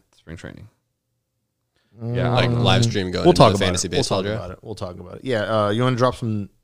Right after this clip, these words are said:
Speaker 3: info on fantasy real quick? Wh-, what's the
Speaker 2: Uh,
Speaker 3: update? We're full.
Speaker 2: League's full. I think there's, like, Carl and one other person need to, like, actually
Speaker 3: Hey,
Speaker 2: register
Speaker 3: join
Speaker 2: their
Speaker 3: already,
Speaker 2: team.
Speaker 3: dude.
Speaker 1: I'm already on. It was telling me our league's full.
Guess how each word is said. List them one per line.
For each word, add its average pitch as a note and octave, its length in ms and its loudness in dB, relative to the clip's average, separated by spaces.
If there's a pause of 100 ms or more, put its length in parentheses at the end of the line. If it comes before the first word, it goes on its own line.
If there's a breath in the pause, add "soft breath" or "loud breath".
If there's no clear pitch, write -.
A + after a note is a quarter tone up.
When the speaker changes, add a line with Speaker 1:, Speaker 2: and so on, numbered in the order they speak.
(140)
Speaker 3:
info A2 280 -6
on G#2 140 -4
fantasy G#2+ 420 -8
real A#2 140 -8
quick? B2 220 -10 (340)
Wh-, - 60 -20
what's G#2+ 120 -16
the F#2+ 60 -2 (520)
Speaker 2:
Uh, - 60 -6
Speaker 3:
update? F#2 160 -10
We're F#2+ 120 -12
full. G#2 380 -8 (100)
Speaker 2:
League's A#2 320 -6
full. A2 520 -4 (480)
I - 40 -14
think F#2+ 260 -10
there's, F2+ 180 -12
like, C#2+ 220 -10 (460)
Carl F2 400 -10
and E2+ 120 -12
one F2 120 -12
other E2+ 140 -12
person E2+ 340 -12
need E2 100 -12
to, D#2 140 -14 (100)
like, - 120 -20 (280)
actually E2+ 480 -2
Speaker 3:
Hey, C3 120 -2
Speaker 2:
register F#2 260 0
Speaker 3:
join C#3+ 120 4
Speaker 2:
their G#2+ 100 0
Speaker 3:
already, E2+ 120 -6
Speaker 2:
team. F2+ 100 -6
Speaker 3:
dude. E3 300 0 (180)
Speaker 1:
I'm F2+ 240 -12
already A#2 300 -8
on. G2 340 -8 (640)
It G2+ 100 -12
was F#2 120 -14
telling A#2 260 -8
me G2+ 80 -10
our F2+ 120 -12
league's G2 380 -12
full. G2 380 -12